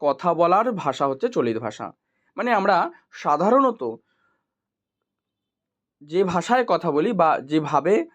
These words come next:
যেভাবে কথা বলি, সেটা কিন্তু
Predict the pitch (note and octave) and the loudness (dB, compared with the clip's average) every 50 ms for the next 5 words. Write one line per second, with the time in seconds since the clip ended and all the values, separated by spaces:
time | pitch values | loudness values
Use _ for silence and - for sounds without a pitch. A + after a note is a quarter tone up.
0 | _ _ _ _ _ _ - D#3 F3 F#3 F3 C#3 - - _ _ _ _ _ _ | _ _ _ _ _ _ -12 -8 -6 -6 -6 -6 -8 -12 _ _ _ _ _ _
1 | C3+ C#3 C3+ C#3 D#3+ D#3+ - D3 C3+ - D#3 C#3+ C3 C#3+ D#3+ G#3+ F4+ - - _ | -10 -8 -4 -4 -4 -2 -2 -2 -2 0 -2 -2 0 0 0 -2 -2 -4 -8 _
2 | _ _ - C#3+ C#3 D3 D3+ E3+ D#3+ D#3+ D#3 G#3 C4 G4+ | _ _ -12 -8 -8 -6 -6 -6 -8 -8 -6 -8 -8 -8